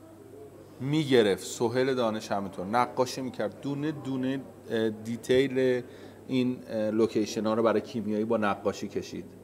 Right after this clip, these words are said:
سه بعدی، داخلشو، بیرون.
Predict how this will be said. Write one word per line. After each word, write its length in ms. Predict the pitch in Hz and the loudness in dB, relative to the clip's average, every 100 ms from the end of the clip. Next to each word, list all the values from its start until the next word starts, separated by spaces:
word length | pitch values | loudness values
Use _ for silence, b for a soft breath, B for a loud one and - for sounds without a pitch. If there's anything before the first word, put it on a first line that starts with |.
| - | -20
سه 240 | - - 113 | -6 2 2
بعدی، 380 | 101 104 101 92 | 6 4 2 0
داخلشو، 720 | 113 107 - 104 92 - 82 - B B B - | 4 4 4 -2 -2 -4 -12 -12 B B B -10
بیرون. 420 | 110 107 104 95 | -4 -2 0 -2